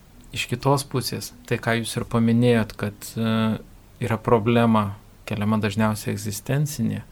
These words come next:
iš tikrųjų pastebiu, kad daug kas praradę viltį, daug kas yra nusivylę galbūt šiuolaikiniu gyvenimu, gal ta visuomenė šiuolaikinė, bendruomeniškumu to.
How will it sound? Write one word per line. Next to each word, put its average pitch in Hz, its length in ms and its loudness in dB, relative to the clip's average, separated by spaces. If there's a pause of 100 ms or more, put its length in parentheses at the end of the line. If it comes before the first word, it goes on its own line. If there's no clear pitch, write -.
(380)
iš - 120 -16
tikrųjų 113 320 -6
pastebiu, 113 480 -6
kad 107 240 -10
daug 110 280 -2
kas 113 200 -8
praradę 107 480 -4
viltį, 110 400 -4
daug 113 200 -2
kas - 200 -10
yra 113 140 -6
nusivylę 110 640 -6 (640)
galbūt 107 320 -4
šiuolaikiniu 110 760 -2 (280)
gyvenimu, 113 800 2
gal 104 400 -4
ta 104 160 -8
visuomenė 117 640 -2
šiuolaikinė, 110 680 -4 (200)
bendruomeniškumu 107 960 -2
to. 117 160 -4